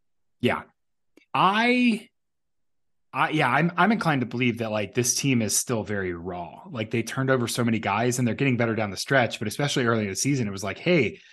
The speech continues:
Speaker 2: you had all offseason to plan for Alabama. You came out with a great game plan. Alabama's clearly not what they once were this season." And, uh, and you took advantage of that. But then, man, it looks like you just, in moments where you have to adapt,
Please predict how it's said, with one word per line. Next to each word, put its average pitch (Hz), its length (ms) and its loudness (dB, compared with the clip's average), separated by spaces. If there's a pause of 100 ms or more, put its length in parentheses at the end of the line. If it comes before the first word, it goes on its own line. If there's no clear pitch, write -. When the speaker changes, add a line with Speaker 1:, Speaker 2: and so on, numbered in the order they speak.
(180)
Speaker 2:
you 113 140 0
had 143 100 2
all 156 340 4
offseason 147 320 -2
to 123 60 -4
plan 127 240 -2
for 120 140 0
Alabama. 110 400 2
You 104 80 -4
came 131 180 2
out 117 80 6
with 110 80 -2
a 110 60 -6
great 110 180 -2
game 110 220 0
plan. 110 400 0 (340)
Alabama's 107 460 -2
clearly 110 320 0
not 110 180 -2
what 107 100 -4
they 104 120 -4
once 120 280 0
were 117 200 0
this 110 200 0
season." 110 520 0 (400)
And, 104 380 -4
uh, 98 380 2
and 107 160 -4
you 98 40 -6
took 127 200 -4
advantage 127 400 0
of 104 80 -2
that. 107 240 0
But 110 160 -6
then, 104 200 -2
man, 127 240 2
it 120 120 -4
looks 127 240 -2
like 110 240 -4
you 110 100 -2
just, - 340 -2 (380)
in 120 160 0
moments 143 340 4
where 139 80 0
you 120 80 2
have 127 200 -2
to 127 100 -2
adapt, 113 640 -4